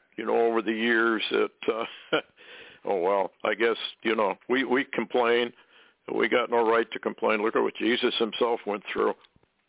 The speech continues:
And, uh, finally was terminated, or at least that's what they attempted to do. Of course, <laughs> it didn't work, and it's not gonna work against Christians either. So it should have been a lesson, I guess, for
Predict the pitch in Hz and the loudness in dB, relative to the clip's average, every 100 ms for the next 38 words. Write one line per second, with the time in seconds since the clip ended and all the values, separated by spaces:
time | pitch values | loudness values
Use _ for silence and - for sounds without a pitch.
0 | _ _ _ _ _ _ - - - - | _ _ _ _ _ _ -20 -20 -20 -14
1 | - 104 107 104 104 107 107 117 123 117 | -4 0 2 2 2 0 0 0 2 2
2 | 107 101 - 143 139 113 95 98 135 101 | 2 -2 -2 -4 -2 -2 0 0 0 0
3 | 104 98 107 - 110 - 101 - 87 80 | 0 0 -2 -2 -2 -2 -4 0 -2 -2
4 | - 143 - - 92 - 120 123 - 104 | -2 -4 -4 -4 -4 0 0 0 -2 0
5 | 101 - - - - - 165 - _ - | 0 -2 -8 -8 -4 -2 -2 -4 _ -20
6 | - - 127 127 175 117 117 170 156 - | -10 -4 -4 -2 -4 -4 -2 0 0 -2
7 | - - - - - - _ - 113 113 | -14 -20 -20 -20 -20 -20 _ -4 0 2
8 | 113 - 131 127 120 127 123 110 113 120 | 0 -2 0 0 0 0 0 -2 -2 -2
9 | - - 131 - 107 92 127 151 104 - | -4 -2 -2 -4 -8 -4 0 0 -2 -8
10 | - _ - - - 50 71 - - - | -12 _ -4 0 2 2 -2 -10 -20 -20
11 | _ - - 147 131 120 107 - 107 120 | _ -4 -2 -4 -2 -2 -2 0 2 2
12 | 127 127 104 104 95 107 - 110 107 104 | 0 -2 0 0 2 0 0 0 2 0